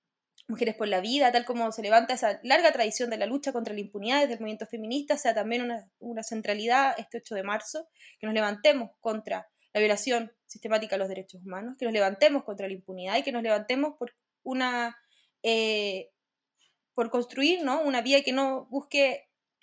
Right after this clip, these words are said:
como hoy día vemos que está sucediendo, ¿no? Eh,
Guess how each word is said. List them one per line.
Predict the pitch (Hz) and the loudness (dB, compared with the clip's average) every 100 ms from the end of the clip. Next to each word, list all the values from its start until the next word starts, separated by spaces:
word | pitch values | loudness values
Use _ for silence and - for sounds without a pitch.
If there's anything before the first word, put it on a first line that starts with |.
| _ _ _ _ _ | _ _ _ _ _
como | 226 220 | -6 0
hoy | |
día | 247 254 | 4 6
vemos | 262 269 - | 4 0 -4
que | |
está | 226 240 | -10 -10
sucediendo, | 240 226 302 302 240 | -6 0 2 2 0
¿no? | 226 277 - | -2 -4 -4
Eh, | 220 208 202 202 | -6 -6 -6 -8